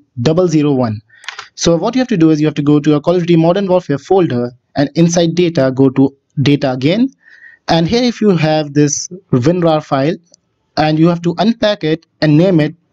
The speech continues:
data point double zero one. So it is also working for many users. So if it works for you, great. And if it doesn't, then you can try the last workaround,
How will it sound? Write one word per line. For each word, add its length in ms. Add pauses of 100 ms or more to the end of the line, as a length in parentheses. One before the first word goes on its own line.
(160)
data 500
point 440
double 240
zero 220
one. 320 (540)
So 340 (380)
it 160
is 120
also 300
working 240
for 140
many 180
users. 480
So 180
if 140
it 100
works 200
for 120
you, 140
great. 440
And 100
if 100
it 140
doesn't, 420 (480)
then 380
you 120
can 400
try 220
the 140
last 320
workaround, 560